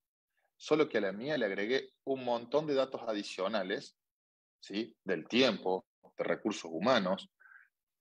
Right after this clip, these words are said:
de, de, de, de todo tipo de, de información para dar un nuevo resultado. ¿Bien?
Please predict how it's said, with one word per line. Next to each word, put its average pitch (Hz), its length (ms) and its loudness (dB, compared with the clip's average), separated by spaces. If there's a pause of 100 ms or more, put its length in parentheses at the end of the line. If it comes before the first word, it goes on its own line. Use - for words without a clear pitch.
(160)
de, 98 240 0
de, 92 220 2
de, 98 320 2
de 92 200 -2
todo 156 240 4
tipo 147 300 2
de, 107 280 2 (100)
de 98 140 -10
información 95 680 -2
para 123 320 6 (560)
dar 120 260 4
un 104 100 2
nuevo 95 180 -2
resultado. 76 600 -10 (500)
¿Bien? 92 280 -4